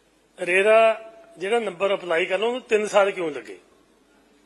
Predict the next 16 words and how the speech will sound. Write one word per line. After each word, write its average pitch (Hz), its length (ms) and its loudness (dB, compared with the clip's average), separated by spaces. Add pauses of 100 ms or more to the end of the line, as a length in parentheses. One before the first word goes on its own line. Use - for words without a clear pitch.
(480)
ਇਹਦਾ 262 320 4
ਮੈਂ 233 220 4
ਇੱਕ 220 160 0
ਤਾਂ 202 360 0
ਸਵਾਲ 170 380 -2
ਦਾ 170 140 -4
ਜਵਾਬ 160 320 -4
ਮੰਗਦਾ 165 400 -8
ਤੇ 202 340 -10 (500)
ਦੂਸਰਾ 175 300 -6
ਜਿਹੜਾ 233 200 2
ਲੇਟ 185 320 2
ਹੋਇਆ 175 280 0
ਹੈ, 113 140 -6 (640)
ਤਿੰਨ 196 180 -4
ਸਾਲ 196 640 0